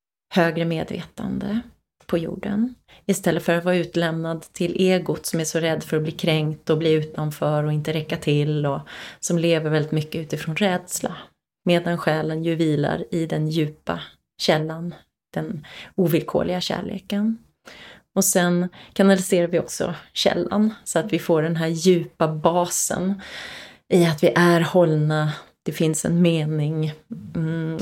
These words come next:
att vi är källan som expanderar på jorden, att det inte finns någon dömande gud, så som vi på många sätt kan ha fått för oss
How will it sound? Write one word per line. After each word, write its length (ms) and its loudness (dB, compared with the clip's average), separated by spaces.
att 180 -6
vi 340 -2
är 200 2
källan 500 2
som 160 -8
expanderar 720 -6
på 160 -6
jorden, 560 -2
att 140 2
det 60 4
inte 180 0
finns 380 2
någon 140 4
dömande 880 0
gud, 440 0
så 220 0
som 180 -4
vi 200 -4
på 60 4
många 260 6
sätt 320 0
kan 200 0
ha 100 0
fått 200 -4
för 280 -4
oss 320 -6